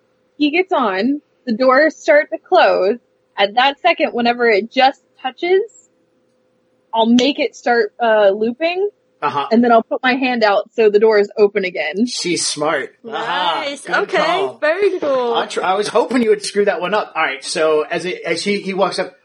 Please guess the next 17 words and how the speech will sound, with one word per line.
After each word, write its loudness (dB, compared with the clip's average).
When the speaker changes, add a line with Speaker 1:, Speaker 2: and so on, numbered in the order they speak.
Speaker 2:
as -2
the, -8
he, -10
the -14
doors 0
open 0
up, -2
he -6
starts -10
to -14
get -6
in. -6
He's -8
like, -6
"That -6
was -10
strange. -6